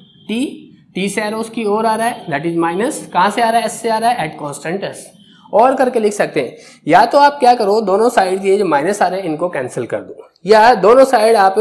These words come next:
माइनस के साइन से मल्टीप्लाई कर दो, तो ये प्लस में आ जाएंगे दोनों। Del V by del S at constant P equals to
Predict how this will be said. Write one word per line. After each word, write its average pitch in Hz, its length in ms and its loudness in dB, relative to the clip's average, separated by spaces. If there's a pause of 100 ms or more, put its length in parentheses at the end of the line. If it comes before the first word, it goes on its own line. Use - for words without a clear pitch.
माइनस 156 300 -4
के 165 100 -8
साइन 131 220 -6
से 160 120 -8
मल्टीप्लाई 135 500 -4
कर 190 120 0
दो, 220 100 -2 (440)
तो 170 60 0
ये 214 100 8
प्लस 240 320 0
में 196 120 -2
आ 143 100 2
जाएंगे 123 280 0
दोनों। 165 240 0 (680)
Del 185 420 6
V 226 160 -2 (120)
by 208 180 4
del 180 240 6
S 220 140 2
at 175 180 0
constant 160 400 -2
P 214 160 -4
equals 220 400 -2
to 247 100 -2